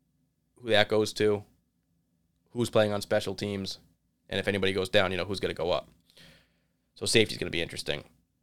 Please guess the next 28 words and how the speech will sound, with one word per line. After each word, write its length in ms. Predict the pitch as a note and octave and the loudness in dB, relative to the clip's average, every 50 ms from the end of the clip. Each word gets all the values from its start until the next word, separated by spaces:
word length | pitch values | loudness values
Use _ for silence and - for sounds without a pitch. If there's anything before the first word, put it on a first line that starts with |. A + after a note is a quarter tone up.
| _ _ _ _ _ _ _ _ _ _ _ _ _ _ _ _ _ _ _ _ _ _ _ _ _ _ _ _ _ _ - - | _ _ _ _ _ _ _ _ _ _ _ _ _ _ _ _ _ _ _ _ _ _ _ _ _ _ _ _ _ _ -20 -18
A 40 | - | -10
couple 260 | - D#3 C#3+ E3+ D#3+ | -4 0 2 4 6
other 180 | D3 C#3 C#3+ C3+ | 6 6 4 4
positions 540 | - - G2 F2+ A2+ G#2+ - A#2+ A#2 A2 G2+ | 2 0 0 2 2 2 2 0 -2 -4 -4
and 120 | F2+ F2+ | -6 -8
players 340 | - - G2+ G#2 G#2 G#2 - | -4 -2 -2 0 0 -2 -2
to 80 | - G#2+ | -2 0
watch 340 | G2 G2 G2 G2+ - - - - _ _ | 2 4 4 2 0 -2 -10 -20 _ _
just 180 | - G#2+ F#2+ - | -10 -10 -8 -4
throughout 260 | - A2 G#2 G2 F#2+ | 2 4 4 4 4
the 60 | - | 0
team. 360 | - - G#2 G2 G2 F#2+ F#2+ - _ _ _ _ _ _ _ _ _ - - | -4 -4 -2 -2 -2 -2 -4 -10 _ _ _ _ _ _ _ _ _ -8 -2
Return 340 | A#2+ A#2+ - - C3 C3+ C#3 | -2 0 2 4 2 4 4
man, 240 | C#3 C3+ C#3 C#3 B2 - _ _ _ _ _ _ _ - | 4 4 4 2 0 -8 _ _ _ _ _ _ _ -6
I 80 | G#2+ | -2
think 220 | - A#2+ A2 - - | 0 0 0 2 4
right 180 | G#2+ A2 G#2 | 4 4 4
now 180 | G2+ G#2 G#2 G2 | 4 2 0 2
it 60 | G2 | 4
has 160 | G#2+ G2+ - | 2 2 2
to 80 | - G#2 | 2 0
go 120 | G#2 G2+ | 0 2
to 180 | G2 G2 F#2+ - - _ _ - A2 | 2 0 0 -2 -6 _ _ -12 -10
Mecole 280 | A2+ - - G#2 G2 | -8 -2 0 0 2
Hardman. 400 | - G2 G#2 G#2 G#2 G#2+ A2 G#2+ - _ _ _ _ _ _ _ _ _ _ _ _ _ _ _ _ _ _ _ _ _ _ _ _ _ _ _ _ | 2 2 0 0 0 -4 -4 -6 -8 _ _ _ _ _ _ _ _ _ _ _ _ _ _ _ _ _ _ _ _ _ _ _ _ _ _ _ _
You 100 | A#2 A2+ | -2 0
look 160 | A2 A2 - | 2 2 4
on 380 | G#2+ G#2+ G#2 G2+ G2+ G2+ F#2 | 4 2 2 2 -2 -4 -8